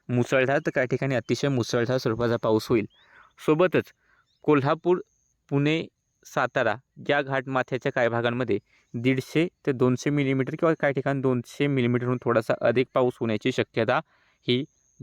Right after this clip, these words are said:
जास्त प्रमाणात दिसते. म्हणजे या ठिकाणी अतिवृष्टी होण्याचा अंदाज घाटमाथ्यामध्ये हा आपल्याला पाहायला मिळतोय. अपडेट्स काय झाल्या, बदल झाला तर उद्या सकाळच्या व्हिडिओमध्ये सुद्धा तुम्हाला सांगण्यात येईलच. यानंतर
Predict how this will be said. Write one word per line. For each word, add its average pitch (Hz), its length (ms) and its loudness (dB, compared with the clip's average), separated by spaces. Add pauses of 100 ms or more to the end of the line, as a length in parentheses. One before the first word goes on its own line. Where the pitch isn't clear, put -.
(120)
जास्त 120 280 0
प्रमाणात 131 300 0
दिसते. 127 240 -6
म्हणजे 139 180 0
या 135 60 2
ठिकाणी 131 380 -4
अतिवृष्टी 120 560 -2
होण्याचा 120 460 -2
अंदाज 110 280 -2 (180)
घाटमाथ्यामध्ये 120 760 -2 (480)
हा 117 120 0
आपल्याला 113 320 -4
पाहायला 104 440 -2
मिळतोय. 95 300 -6 (600)
अपडेट्स 117 460 -2
काय 131 220 0
झाल्या, 127 260 0
बदल 123 340 0
झाला 117 180 2
तर 123 120 2
उद्या 113 140 2
सकाळच्या 120 420 -2
व्हिडिओमध्ये 117 260 0
सुद्धा 117 220 -4
तुम्हाला 113 300 -2 (100)
सांगण्यात 110 520 -2
येईलच. 135 440 2 (840)
यानंतर 156 460 0